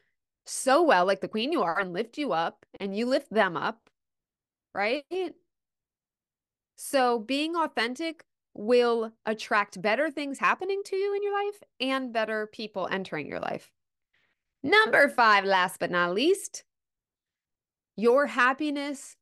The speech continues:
your peace, your joy, all of that good stuff that we're like, "Yeah, that's what we want." You might say you want it,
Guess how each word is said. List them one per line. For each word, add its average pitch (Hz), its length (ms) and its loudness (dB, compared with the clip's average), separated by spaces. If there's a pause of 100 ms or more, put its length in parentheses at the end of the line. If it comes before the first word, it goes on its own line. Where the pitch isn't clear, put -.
your 185 340 6
peace, 285 680 2
your 185 220 -2
joy, 269 380 8
all 247 260 6
of 247 80 -2
that 269 260 0
good 254 240 -2
stuff 233 380 0
that 214 160 0
we're 220 100 0
like, 214 220 0
"Yeah, 302 200 2
that's 254 280 -2
what 277 100 -6
we 320 140 -4
want." 294 440 -2 (840)
You 226 100 -4
might 285 220 -2
say 359 160 -2
you 320 140 -2
want 254 340 -2
it, 262 240 -6